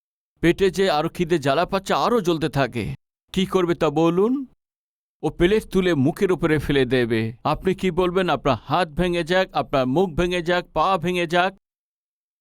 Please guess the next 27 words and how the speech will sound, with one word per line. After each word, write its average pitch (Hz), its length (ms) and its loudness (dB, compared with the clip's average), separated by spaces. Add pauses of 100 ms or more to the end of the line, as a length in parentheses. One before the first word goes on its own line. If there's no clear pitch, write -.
(120)
আপনি 156 240 -2
কি 208 260 0
গাল 190 280 2
দেবেন 180 280 2
তা 165 160 0
আমি 156 140 0
জানি 143 300 0
না। 123 500 0 (360)
ঝগড়া 160 360 -2
করতে 185 300 -2
হয় 185 120 0
তা 170 140 -2
করুন, 196 340 0
কিন্তু 185 520 0 (360)
ওর 156 160 2
একটি 151 260 -2
সময় 147 580 0 (1000)
বিষয়ও 175 540 0
থাকে। 135 600 -2 (500)
আমার 175 280 0
কথা 185 280 -2
শুনে 165 360 0
আজ 156 260 -4
থেকে 147 460 0 (160)
বা 139 140 0
এখন 156 460 0 (920)
স্বামী 208 340 0